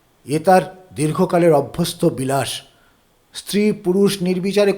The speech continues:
কত বেনামি চিঠি যে তিনি আজ পর্যন্ত লিখেছেন তার ইয়ত্তা নেই। তিনি নিজেকে বোঝাতে চেষ্টা করেন যে তার এই কাজ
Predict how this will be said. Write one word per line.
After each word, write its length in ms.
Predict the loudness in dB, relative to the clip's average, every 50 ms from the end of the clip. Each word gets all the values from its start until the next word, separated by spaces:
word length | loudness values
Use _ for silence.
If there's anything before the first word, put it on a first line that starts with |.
| -4 -4
কত 300 | -4 -4 -4 -2 0 0
বেনামি 460 | 2 4 4 4 4 2 0 0 -2
চিঠি 300 | -4 -6 -6 -4 -4 -2
যে 100 | -2 -2
তিনি 260 | -2 -2 -2 -2 0
আজ 160 | -2 -2 -2
পর্যন্ত 360 | -4 -6 -4 -4 -4 -2 -2
লিখেছেন 600 | -2 -2 -2 -2 -2 -2 -2 -2 -2 -2 -4 -4 -8 -14 -20 _ _ _ _ _ -2
তার 180 | 0 0 0
ইয়ত্তা 440 | 0 0 0 0 0 -2 -6 -8 -8
নেই। 140 | -8 -10 -14 -18 -20 _ _ _ _ _ _ _ _ _ _ _ _ _ -6
তিনি 180 | -2 0 0
নিজেকে 360 | 0 0 2 2 4 4 4
বোঝাতে 360 | 2 2 2 0 0 -2 -2 -4
চেষ্টা 360 | -4 -4 -4 -2 0 0 4
করেন 280 | 4 4 4 4 2 -2 -6 -10 -18 -20 _ _ _ -8
যে 140 | -4 -2 -2
তার 400 | -2 0 4 6 8 8 8 6
এই 260 | 4 2 2 2 2
কাজ 420 | 2 2 4 4 4 4 2 -2